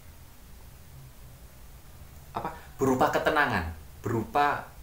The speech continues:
kebi-, ke-, kewibawaan. Khullatal waqori. Kebijak-, ke-, ke-, apa, ke-, ketenangan, ya. Khullatal waqori, berupa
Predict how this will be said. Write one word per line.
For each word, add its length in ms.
kebi-, 400
ke-, 600
kewibawaan. 800
Khullatal 560
waqori. 600
Kebijak-, 480
ke-, 320
ke-, 160
apa, 400
ke-, 320
ketenangan, 480
ya. 160
Khullatal 560
waqori, 560
berupa 640